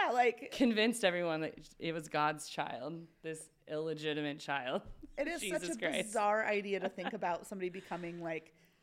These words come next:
Speaker 1: conceived by the Holy Spirit.
Speaker 2: But it goes back to what you were saying about God being so fragile,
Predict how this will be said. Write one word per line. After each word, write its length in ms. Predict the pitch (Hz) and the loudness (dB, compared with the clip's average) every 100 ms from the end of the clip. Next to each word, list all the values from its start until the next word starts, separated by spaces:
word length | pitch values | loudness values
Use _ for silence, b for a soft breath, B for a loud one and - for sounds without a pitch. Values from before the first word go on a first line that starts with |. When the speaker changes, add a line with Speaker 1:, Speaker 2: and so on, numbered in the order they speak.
| b - | b -10
Speaker 1:
conceived 960 | - 202 190 - - 202 190 180 156 | -6 -4 -4 -8 -6 -4 -2 -4 -4
by 520 | 160 160 160 160 160 156 - | -2 0 0 0 -2 -4 -10
the 100 | 156 | -12
Holy 460 | - 156 151 143 | -8 -8 -8 -10
Spirit. 560 | 156 - 120 87 - - - - - _ _ _ _ _ - | -12 -12 -12 -12 -14 -16 -20 -20 -20 _ _ _ _ _ -2
Speaker 2:
But 120 | 185 | 0
it 80 | 190 | 2
goes 280 | 190 208 185 | 2 0 4
back 240 | 170 175 | 4 4
to 80 | 180 | 0
what 60 | 165 | -2
you 120 | 160 | -2
were 80 | 151 | -2
saying 280 | - 151 | -2 0
about 220 | 147 143 143 | 0 0 0
God 260 | 135 143 | -2 -2
being 280 | 147 143 139 | -4 -4 -6
so 220 | - 135 | -4 -6
fragile, 800 | 131 - 127 131 139 170 185 | -6 -6 -4 -4 -4 -4 -4